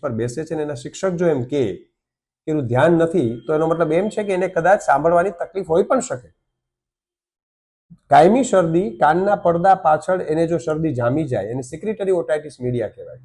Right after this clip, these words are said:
તો એ શરદીને લીધે પણ બાળકને બહેરાશ આવી શકે અને સામાન્ય શરદીની સારવાર કરાવો તો એ બહેરાશ મટી પણ શકે. એટલે નાની નાની ટિપ્સ અને ટ્રિક્સ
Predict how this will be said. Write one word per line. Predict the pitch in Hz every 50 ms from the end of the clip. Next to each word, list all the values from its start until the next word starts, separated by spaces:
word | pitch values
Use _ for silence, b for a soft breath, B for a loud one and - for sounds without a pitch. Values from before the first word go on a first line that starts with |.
| _ - - - _ _
તો | - 180
એ | 175 180 208 220
શરદીને | 220 - 170 160 160 170 214 254 269 277
લીધે | 269 262 269
પણ | 262 262 247
બાળકને | 226 233 226 226 208 196 202
બહેરાશ | 175 165 160 143 135 120 -
આવી | 120 107 104 -
શકે | - - _ _ _ _ _ _ _ _ _ _
અને | 165 175
સામાન્ય | - - 147 160 190 226 240 254
શરદીની | 240 233 214 214 214 202 220 214 214
સારવાર | 208 - 185 180 185 190 190
કરાવો | 180 185 180 175 180 190 220
તો | 220 202
એ | 175
બહેરાશ | 147 147 151 170 202 202 -
મટી | 202 233 247 302
પણ | 240 214 139
શકે. | 113 - - 98 _ _ _ _ _ _ _ _ _ _ _ _ _ _ _ _ _ _ _ _ _ _ _ _ _ _ -
એટલે | 151 - - 185 196 196 175 - - _ _ _ _ _ _
નાની | 131 135 139 156 190 214
નાની | 214 208 208 196
ટિપ્સ | 185 - 190 202 196 196 - -
અને | 185 165 147
ટ્રિક્સ | 120 131 147 147 147 -